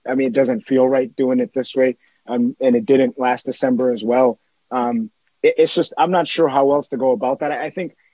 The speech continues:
this, this offer makes complete sense under this system. My,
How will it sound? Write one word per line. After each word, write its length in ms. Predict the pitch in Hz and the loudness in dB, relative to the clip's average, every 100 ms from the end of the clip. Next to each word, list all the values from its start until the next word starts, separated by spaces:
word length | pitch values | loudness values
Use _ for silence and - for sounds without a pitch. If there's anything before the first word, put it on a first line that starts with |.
| _ | _
this, 580 | 127 147 185 - - - _ _ _ _ _ | -4 0 0 -2 -14 -20 _ _ _ _ _
this 480 | 135 131 165 - - - | -6 0 0 0 -8 0
offer 400 | 147 160 147 127 | 0 0 -2 -4
makes 340 | 131 - - - | -6 -8 -16 -12
complete 640 | 127 110 - - 196 196 | -12 -12 -6 0 0 -2
sense 560 | - 165 107 107 - - _ _ _ | -6 -6 -6 -12 -20 -20 _ _ _
under 280 | 135 143 131 | -6 -2 0
this 200 | 123 117 | 0 -2
system. 560 | - 156 - 107 101 - _ _ _ _ - | -4 -6 -8 -10 -10 -14 _ _ _ _ -8
My, 200 | 131 | -6